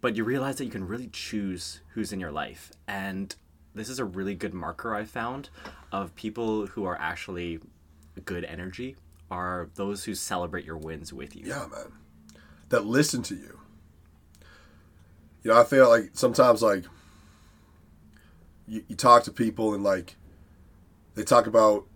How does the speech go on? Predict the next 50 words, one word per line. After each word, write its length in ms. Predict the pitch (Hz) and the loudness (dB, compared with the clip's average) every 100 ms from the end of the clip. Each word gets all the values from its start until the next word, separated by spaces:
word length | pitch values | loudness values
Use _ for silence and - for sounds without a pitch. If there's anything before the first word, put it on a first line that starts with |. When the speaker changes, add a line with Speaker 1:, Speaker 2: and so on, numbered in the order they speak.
| - | -4
Speaker 2:
a 20 | |
lot 180 | 104 104 | 2 2
of 60 | 101 | 2
themselves 480 | 98 95 113 107 | -4 0 2 2
for 140 | - 101 | 0 -2
a 20 | |
while, 260 | 98 101 98 | 4 4 4
which 140 | 98 | 0
is 80 | - | -2
good. 260 | 113 107 | 2 2
You 60 | 104 | 2
wanna 140 | 104 | 2
get 100 | 104 | 2
people 160 | 98 101 | -2 -2
talking 160 | 110 101 | 0 0
about 100 | 101 | 0
themselves, 360 | 98 - 101 98 | -4 -2 -2 -2
and 120 | 104 | -4
then 80 | 104 | -4
you 80 | |
talk 180 | 95 117 | 2 2
a 60 | 107 | 2
little 180 | 107 101 | -4 -4
bit 120 | 101 | 0
about 160 | 101 | 0
yourself. 360 | 98 90 101 98 | 0 -2 -2 -2
It's 100 | 98 | -4
like 120 | 101 | -4
they 80 | 107 | -4
don't 100 | 104 | -4
even 100 | 92 | -4
hear, 140 | 101 107 | -6 -4
you 120 | 113 | 2
know 60 | |
what 80 | 120 | 2
I 40 | 110 | 2
mean? 160 | 113 | 0
So 140 | 110 110 | -2 -2
it's 100 | 110 | 2
like, 200 | 107 - - - - - - - - | 0 0 -18 -20 -20 -20 -20 -20 -8
I 20 | - | 0
think 140 | 165 | 2
at 60 | 151 | 4
the 80 | |
end 100 | 131 | 2
of 80 | 113 | 0
the 80 | 104 | 2
day, 120 | 110 | 2
it's 160 | 110 - | 2 0
like, 240 | 107 92 | -2 -2